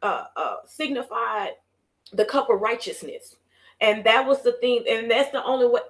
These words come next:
because he carried the, the cup of righteousness, that's the only way that we're declared righteous through Jesus Christ. But while he was on the cross, he asked God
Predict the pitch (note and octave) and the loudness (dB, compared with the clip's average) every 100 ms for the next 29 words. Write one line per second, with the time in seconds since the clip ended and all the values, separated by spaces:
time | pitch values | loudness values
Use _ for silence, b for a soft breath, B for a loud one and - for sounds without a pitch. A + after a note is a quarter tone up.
0 | G#3+ G3+ C4 C#4 D4 - E4 D#4+ D4+ B3+ | -10 -6 -4 -4 -4 -2 -4 -2 -2 2
1 | A#3 A3+ G#3 _ _ _ G3+ G3 - C4+ | 2 0 -6 _ _ _ -4 -4 -4 -4
2 | - F#3+ A3 A#3 - F#3+ G3+ F#3 B3 C4 | 0 0 2 0 -2 -8 -6 -4 -2 -2
3 | C4 - A#3+ A#3 A3+ G#3 G3+ F#3+ A3+ A3+ | -2 -2 0 2 0 0 -2 0 4 4
4 | G3+ F#3+ - A#3 G3 F#3 G3 G3+ G3 F#3+ | 4 -4 0 2 4 4 2 -2 -4 -8
5 | G3 F#3+ F#3+ F3+ E3+ - G#3+ G3 - - | -8 -8 -10 -12 -14 -8 -4 -4 -4 -12
6 | _ B B B B - A#3 A#3 B3 D4+ | _ B B B B 4 6 8 6 4
7 | D#4 D4 C4 - B3 A#3+ G#3 - C4+ C#4 | -2 -4 -6 0 2 2 -2 -4 2 4
8 | C#4+ G#3 F3+ F#3 - _ _ _ _ _ | 6 6 4 0 -14 _ _ _ _ _
9 | _ _ _ D4 D#4 C4 C#4 C4+ - B3 | _ _ _ -6 -4 -2 -2 -4 -4 -2
10 | C#4 A3 - | -2 -2 -6